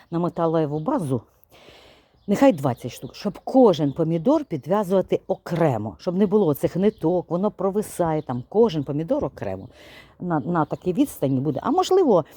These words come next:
тут, де штабеля така рівна, то рівно підв'яжемо в два. Зараз я дивилася в інтернеті, отак підв'язують. Ну, а тут отак, отак рядок просажу, отак рядок просажу і отак рядок просажу. Оце отут три ряда зроблю помідорів. Купила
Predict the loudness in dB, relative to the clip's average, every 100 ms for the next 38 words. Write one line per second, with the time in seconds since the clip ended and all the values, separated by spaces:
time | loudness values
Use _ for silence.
0 | -20 -20 -20 -14 -2 0 2 -2 0 0
1 | 2 2 0 -4 -4 -6 -4 2 4 4
2 | 2 2 2 2 2 0 -4 0 2 2
3 | 0 -2 -4 -10 -12 -6 -2 2 2 0
4 | -2 0 0 2 2 2 -2 -4 -2 0
5 | -2 0 -4 -4 -8 _ -18 -8 -6 -2
6 | -4 -6 -16 -20 -20 _ -2 2 2 0
7 | -2 -4 -6 -6 -6 -6 -6 -2 -2 0
8 | -2 -2 -6 -2 -4 -2 -6 -10 -20 _
9 | -14 -10 -8 -2 0 2 0 0 -6 -4
10 | -4 -4 -6 6 8 8 2 -10 -8 -10
11 | -12 -16 -14 -16 -16 -20 -20 _ -6 2
12 | 2 4 -2 -4 -20 -20 _ 2 4 4
13 | 4 2 0 -2 -2 -4 -2 0 2 2
14 | -2 -8 -20 -20 -4 2 4 4